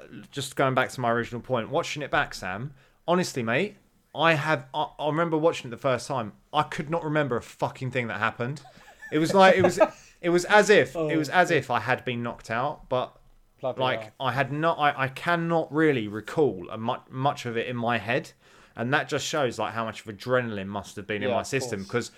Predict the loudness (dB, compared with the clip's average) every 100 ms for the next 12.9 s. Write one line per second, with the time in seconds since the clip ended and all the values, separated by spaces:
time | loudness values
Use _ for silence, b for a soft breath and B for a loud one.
0 | B B B 0 0 0 -4 -2 -2 0
1 | 0 0 -2 -2 -6 -6 -6 -4 -6 -6
2 | -6 -6 -6 -10 -10 -6 -6 -6 -12 -16
3 | -6 -6 -6 -8 -6 -6 -2 -2 -2 B
4 | B B B -6 0 2 2 0 -2 -6
5 | -10 _ _ _ _ _ _ _ _ _
6 | -20 -20 _ 0 0 0 -2 -4 -8 -6
7 | -6 -6 -8 -4 0 0 2 2 4 2
8 | 0 -2 -4 -8 -8 -4 -4 -4 -6 -6
9 | -4 -6 -4 -4 -6 -10 -14 -2 -2 -2
10 | -4 2 2 2 -4 -2 -2 -2 -6 -4
11 | -2 -2 -4 -8 -12 b b b -2 0
12 | 0 -4 -12 -10 -8 -8 -8 -8